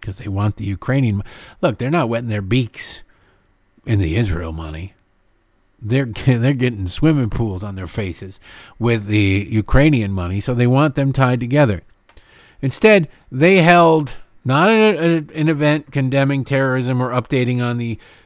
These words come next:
now twenty-two Americans killed. It's a new high score for Joe.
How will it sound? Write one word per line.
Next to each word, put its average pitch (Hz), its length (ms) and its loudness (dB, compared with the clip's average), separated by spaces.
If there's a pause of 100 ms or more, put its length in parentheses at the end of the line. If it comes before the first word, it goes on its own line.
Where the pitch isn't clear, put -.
(220)
now 117 420 -4
twenty-two 139 680 0
Americans 117 520 -2
killed. 127 140 -4
It's - 80 -10
a 127 40 0
new 143 160 4
high 131 160 4
score 135 380 -4
for 120 160 -6
Joe. 101 380 -4